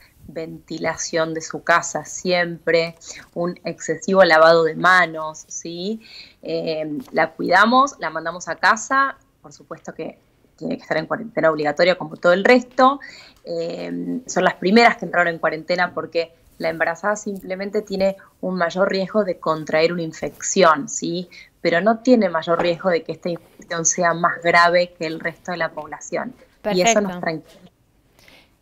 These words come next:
Speaker 2: ¿Y se sabe si hay transmisión vertical de este virus? ¿Si puede haber?
Speaker 1: Se sabe,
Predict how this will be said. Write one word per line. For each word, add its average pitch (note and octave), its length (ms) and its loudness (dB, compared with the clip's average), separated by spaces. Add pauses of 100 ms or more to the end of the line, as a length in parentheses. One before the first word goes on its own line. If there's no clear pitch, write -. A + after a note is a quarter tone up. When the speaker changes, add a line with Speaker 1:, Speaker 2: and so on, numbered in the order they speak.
Speaker 2:
¿Y A#3 160 -2
se A#3+ 120 -4
sabe G4+ 340 -4
si C4 80 -4
hay C4 100 -4
transmisión A#3 580 -6
vertical G#3 580 -4 (240)
de F#3 300 -2
este F#3+ 340 -6
virus? G#3+ 500 -4 (300)
¿Si - 120 -12
puede G#3 180 0
haber? F#3+ 340 -4
Speaker 1:
Se E3+ 120 -2
sabe, G3+ 240 2